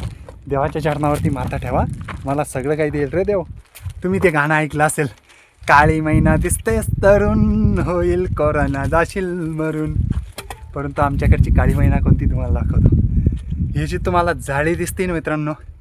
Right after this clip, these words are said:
याला आमच्याकडे काळी मैना म्हणतात, डोंगरातली काळी मैना. आणि यालाच म्हणतो आम्ही करवंद, करवंद असं म्हणतात मित्रांनो याला. आणि यालाच म्हणतात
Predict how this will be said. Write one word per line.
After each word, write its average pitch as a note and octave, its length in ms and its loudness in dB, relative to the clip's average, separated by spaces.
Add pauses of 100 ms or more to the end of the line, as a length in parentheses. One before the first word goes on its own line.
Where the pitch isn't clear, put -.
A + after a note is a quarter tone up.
(640)
याला C3+ 200 2
आमच्याकडे C3 560 0
काळी B2 240 -4
मैना B2+ 260 -4
म्हणतात, B2+ 280 -2 (100)
डोंगरातली D3 540 0 (140)
काळी D3+ 200 2
मैना. C#3 300 -2 (400)
आणि C#3+ 180 -4
यालाच D3 320 -2
म्हणतो B2+ 340 -6
आम्ही C3 200 -6
करवंद, C3 800 -6 (1300)
करवंद C3 420 -4
असं B2 200 -8
म्हणतात A#2 380 -6
मित्रांनो A2+ 380 -8
याला. G#2+ 200 -8 (840)
आणि C3+ 360 -4
यालाच C3+ 340 -2
म्हणतात A#2+ 300 -8